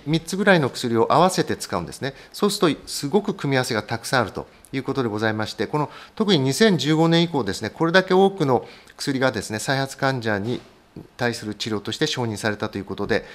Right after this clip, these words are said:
再発した <clears throat> 骨髄腫に関しましては十八種類ですね。で、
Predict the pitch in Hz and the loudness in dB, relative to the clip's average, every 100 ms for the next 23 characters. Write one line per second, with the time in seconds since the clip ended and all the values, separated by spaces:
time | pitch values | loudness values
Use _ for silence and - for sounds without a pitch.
0 | - - - 185 180 170 175 - 160 - | -20 -20 -2 2 2 2 0 0 0 -2
1 | - - 202 156 135 156 170 151 127 117 | 2 6 6 4 0 0 2 2 -2 -2
2 | - 120 95 95 160 160 - 139 80 - | -2 -2 -2 2 2 4 2 0 0 -6
3 | 85 85 - - - - | -8 -8 -14 -18 -6 -4